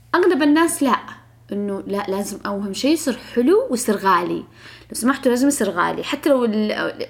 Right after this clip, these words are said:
أو مو بغالي، ماركة. حتى لو إنه شارين تقليد ماركة، لكن لا، ماركة. أهم شيء براند كذا، الاسم، ال-، كذا اللصقة والكيس، لازم، لازم يعني نشتري زي كذا. بس ما نشتري أشياء عادية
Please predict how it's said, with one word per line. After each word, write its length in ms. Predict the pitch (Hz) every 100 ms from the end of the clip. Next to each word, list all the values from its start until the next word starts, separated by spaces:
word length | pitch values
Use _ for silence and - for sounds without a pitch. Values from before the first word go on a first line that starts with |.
| -
أو 220 | 202 196
مو 100 | 240
بغالي، 360 | 240 262 190 180
ماركة. 520 | 233 208 - - - - - -
حتى 200 | - -
لو 160 | 320 302
إنه 320 | 262 269 233 -
شارين 320 | 214 233 269 247
تقليد 400 | 254 262 247 208
ماركة، 340 | 214 196 262
لكن 260 | 254 254 208
لا، 140 | 214 -
ماركة. 360 | 190 165 - - - _ _ - _ _ 240
أهم 260 | 220 202
شيء 300 | - 294 262
براند 520 | 185 185 196 311 311
كذا، 300 | - 190 226
الاسم، 600 | 269 214 - 220 - 294 392 403 339 - - - - - - -
ال-، 300 | - - - -
كذا 160 | 190
اللصقة 600 | 175 196 208 - 311 339
والكيس، 840 | 330 196 160 - 226 285 392 - -
لازم، 380 | 170 165 175 180
لازم 440 | 185 160 156 147
يعني 380 | 143 143 135 113 - - - - - -
نشتري 320 | - - 180
زي 160 | 180
كذا. 260 | - - 139
بس 200 | - -
ما 100 | 339
نشتري 380 | 381 - 180 -
أشياء 280 | - 202 -
عادية 640 | 180 180 190 190 175